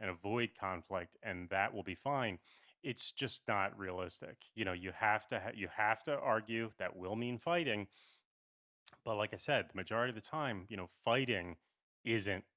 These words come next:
what leads to it. It's, it's, you know, it's h-, opening up the issues because otherwise what happens is people shut down. You know, they still have the issues, they still have the problems,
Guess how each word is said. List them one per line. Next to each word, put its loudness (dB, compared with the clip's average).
what -2
leads -6
to -12
it. -14
It's, -4
it's, -6
you -2
know, -6
it's -12
h-, -20
opening 0
up -2
the -2
issues -4
because -2
otherwise 2
what -2
happens 2
is -12
people -8
shut -2
down. -2
You -6
know, -4
they -6
still -2
have 6
the 2
issues, -6
they -6
still -2
have 4
the -8
problems, -2